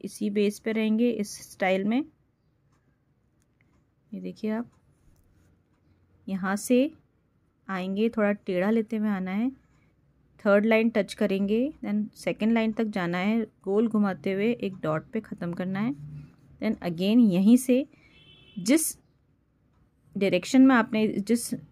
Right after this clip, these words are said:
आपने स्लैंटिंग जितना लिया था उसी, उसी के जितना ही हमें वापस नेक्स्ट एम की दूसरी लाइन यहाँ से बनानी है। देखिए आप, then यहाँ से again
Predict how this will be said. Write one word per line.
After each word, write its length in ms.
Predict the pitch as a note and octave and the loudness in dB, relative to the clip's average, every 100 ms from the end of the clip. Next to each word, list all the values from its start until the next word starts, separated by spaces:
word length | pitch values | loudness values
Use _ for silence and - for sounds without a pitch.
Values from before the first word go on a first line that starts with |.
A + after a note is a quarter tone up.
| - - - - | -20 -20 -12 -8
आपने 260 | F#3+ G#3+ A3 | -4 -2 -2
स्लैंटिंग 500 | - G3+ G#3 A#3+ A#3+ | 2 4 6 6 6
जितना 220 | A#3 A#3+ | 4 4
लिया 200 | A3+ F#3+ | 6 4
था 160 | G3 C#4+ | 2 0
उसी, 520 | G#3+ A#3+ D4 E4 - - - _ _ _ - G#3 - - | -2 2 2 2 -2 -12 -20 _ _ _ -12 -10 -10 -10
उसी 260 | G#3+ - C4 | -6 0 0
के 120 | C#4 | 2
जितना 300 | A#3+ A3+ A3 | 0 0 2
ही 180 | A#3 C4 | 4 6
हमें 300 | B3+ G#3+ C#4 | 6 6 4
वापस 500 | A3+ F3 B3+ D4+ - - | 4 2 -2 -4 -8 -8
नेक्स्ट 440 | F#3+ G3 - - - _ _ _ - | -6 -6 -8 -18 -20 _ _ _ -8
एम 160 | G3 G#3 | -2 -2
की 140 | A3+ | 0
दूसरी 300 | G3+ G3 A3+ | -2 0 2
लाइन 320 | A3 G3 B3+ E4 - | 4 6 4 2 -6
यहाँ 220 | G3+ F#3+ F#3+ | -4 -4 -4
से 140 | G#3+ | -4
बनानी 380 | F#3 F3 F3+ G#3 | -4 -4 -2 0
है। 140 | C#4+ E4 _ _ _ _ _ _ _ - | -2 -4 _ _ _ _ _ _ _ -14
देखिए 380 | F#3+ F3 - G#3+ | -12 -10 -6 -4
आप, 160 | A#3 - _ _ _ _ _ _ _ _ _ _ _ _ _ _ _ _ _ _ _ | -4 -10 _ _ _ _ _ _ _ _ _ _ _ _ _ _ _ _ _ _ _
then 160 | G3 F#3+ | -8 -4
यहाँ 240 | E3+ E3+ | -4 -4
से 220 | - G#3 E3+ | -4 -4 -4
again 260 | F3+ G#3+ | -2 -2